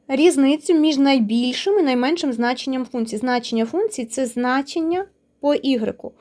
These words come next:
Отже, ігрек найбільше. Дивимось, де в нас найбільше значення? Ось тут. Рахуємо: один, два, три, чотири, п'ять, шість, сім.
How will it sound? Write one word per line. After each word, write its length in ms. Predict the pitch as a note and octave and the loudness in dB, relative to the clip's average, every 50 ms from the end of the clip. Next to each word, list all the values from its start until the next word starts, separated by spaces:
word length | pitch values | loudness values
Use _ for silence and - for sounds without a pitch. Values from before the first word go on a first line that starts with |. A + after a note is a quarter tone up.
| _ _ _ | _ _ _
Отже, 280 | - - A3 G#3+ A#3 B3+ | -4 -4 -2 0 0 -2
ігрек 640 | - - - D4+ D#4 C4+ A3 A3+ G3 F#3+ - - | -2 0 0 2 2 2 2 -2 -2 -4 -4 -4
найбільше. 1000 | A#3 A#3+ C4 D4 E4 D#4+ C#4+ A3 G3 G3+ G3+ G3+ G3+ G3 - - - B3 B3 D#4+ F4 _ _ _ _ _ _ _ _ _ - _ _ _ | -4 -2 0 0 2 2 0 0 -2 -4 -4 -4 -6 -6 -8 -8 -8 -8 -10 -10 -12 _ _ _ _ _ _ _ _ _ -20 _ _ _
Дивимось, 240 | C#4+ C#4+ C4 B3 B3 | 0 2 4 4 4
де 140 | A#3 C#4+ D#4+ | 4 2 2
в 40 | |
нас 180 | F#4 G4+ F#4+ - | 4 2 2 0
найбільше 420 | D#4 D4 C#4 B3+ C4+ A#3 - A#3 | 0 0 0 0 0 0 0 -2
значення? 540 | G#3+ G#3+ A3 G3 F3 F#3 - - - A#2+ - - _ - | -2 0 0 -2 -2 -4 -6 -8 -10 -10 -10 -12 _ -6
Ось 420 | D#4 F#4 G4+ G4+ G4+ G4 F#4 - | -2 0 2 2 2 2 0 -2
тут. 420 | - - B3+ A#3 F#3+ - - - _ _ _ _ _ _ _ _ _ _ _ _ _ _ _ _ _ - - - - _ _ _ _ - | -8 -8 -4 -4 -4 -4 -8 -14 _ _ _ _ _ _ _ _ _ _ _ _ _ _ _ _ _ -20 -20 -20 -20 _ _ _ _ 0
Рахуємо: 520 | - D4 D#4+ - E4+ D4+ C4 A#3 G#3+ - - | 0 2 2 4 4 4 4 4 2 0 0
один, 420 | - B3 A3+ C#4+ C#4+ B3 A#3 A3+ | -2 0 2 4 4 4 4 4
два, 380 | G#3 G#3 G#3 B3 B3+ C#4 D4+ E4 | 2 2 0 0 2 2 0 -2
три, 340 | - - C4 C#4 C4 B3 A3+ | -2 -2 -2 0 0 0 -2
чотири, 500 | - - - _ B3+ C4 C4+ D4+ F4+ F#4 | -4 -10 -10 _ -2 -2 0 0 0 -2
п'ять, 540 | - - G#3+ A3 B3 A3+ G#3+ G#3+ A3 - | -2 -4 0 2 4 4 4 2 -2 -6
шість, 500 | - - - - C4 C#4+ D#4 - - _ _ - | -10 -10 -6 -4 -2 -2 -4 -6 -10 _ _ -16
сім. 760 | - - - - - - - A#3+ A3+ G3+ G3+ G#3 A3 C#4+ | -14 -12 -12 -12 -10 -6 -2 0 0 2 2 0 0 -2